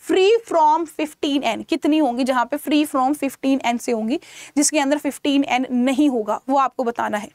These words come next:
बताना जल्दी से। दस E coli आपने ली जो कि फिफ्टीन एन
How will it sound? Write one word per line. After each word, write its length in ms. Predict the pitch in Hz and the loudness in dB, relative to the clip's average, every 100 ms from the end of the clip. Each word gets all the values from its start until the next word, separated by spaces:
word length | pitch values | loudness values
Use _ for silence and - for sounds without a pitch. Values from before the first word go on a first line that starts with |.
| _ _ _ _ _ _ _ _ - | _ _ _ _ _ _ _ _ -10
बताना 340 | 254 247 226 214 | -6 -2 -2 -2
जल्दी 260 | 202 202 | -8 -8
से। 140 | 208 - - - - - - 262 | -10 -14 -20 -20 -20 -20 -16 -6
दस 280 | 240 339 - | 0 0 0
E 100 | 294 285 | -2 0
coli 320 | 269 247 233 | 0 0 0
आपने 280 | 220 226 214 | 0 -2 -10
ली 200 | - - _ _ _ _ _ _ _ _ _ _ _ _ _ _ _ _ _ _ _ _ _ _ _ _ _ _ _ _ _ _ - | -10 -12 _ _ _ _ _ _ _ _ _ _ _ _ _ _ _ _ _ _ _ _ _ _ _ _ _ _ _ _ _ _ -2
जो 120 | 285 | 0
कि 100 | 349 | 0
फिफ्टीन 480 | 339 294 - 330 339 | -2 -4 0 0 2
एन 240 | 269 302 | 0 -2